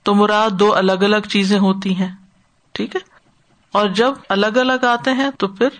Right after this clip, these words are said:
ایمان میں اسلام اور اسلام میں ایمان بھی داخل ہوتا ہے۔ ایمان کی ستر سے کچھ اوپر شاخیں ہیں اور سب سے افضل لا الہ الا اللہ ہے۔ اور اسلام کیا ہے؟ اس بات کی گواہی دینا کہ اللہ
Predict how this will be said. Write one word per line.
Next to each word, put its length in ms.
ایمان 440
میں 100
اسلام 380
اور 80
اسلام 400
میں 100
ایمان 340
بھی 100
داخل 340
ہوتا 280
ہے۔ 60
ایمان 420
کی 140
ستر 420
سے 140
کچھ 240
اوپر 280
شاخیں 380
ہیں 160
اور 120
سب 220
سے 140
افضل 300
لا 180
الہ 160
الا 380
اللہ 260
ہے۔ 140
اور 180
اسلام 440
کیا 260
ہے؟ 180
اس 160
بات 260
کی 160
گواہی 320
دینا 320
کہ 120
اللہ 180